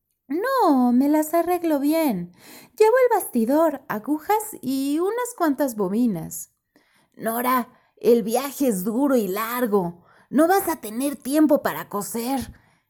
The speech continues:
Entonces Matty cayó en la cuenta. Necesitaba coser.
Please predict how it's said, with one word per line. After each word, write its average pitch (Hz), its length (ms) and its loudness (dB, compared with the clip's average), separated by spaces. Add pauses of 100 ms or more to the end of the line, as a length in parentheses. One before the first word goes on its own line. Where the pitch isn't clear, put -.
(140)
Entonces 330 580 2
Matty 247 360 2
cayó 202 420 2
en 233 80 6
la 214 140 4
cuenta. 233 600 0 (360)
Necesitaba 240 1200 0
coser. 170 560 -8